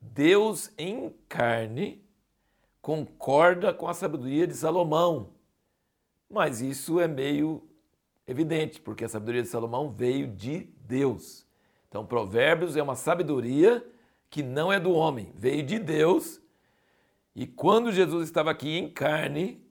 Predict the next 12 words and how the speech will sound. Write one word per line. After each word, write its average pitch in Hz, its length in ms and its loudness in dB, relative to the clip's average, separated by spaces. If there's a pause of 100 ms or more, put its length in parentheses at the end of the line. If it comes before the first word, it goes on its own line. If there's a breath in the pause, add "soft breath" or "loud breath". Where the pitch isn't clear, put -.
ele 127 760 -2 (360)
concordou 123 960 -4
e - 140 -14
citou - 920 -4
passagens. - 1080 -6 (120)
Então, 156 260 2
um 160 40 4
exemplo 139 500 0
disto, 117 680 -6
nós 120 240 -4
encontramos 127 460 -2
aqui, 143 640 -4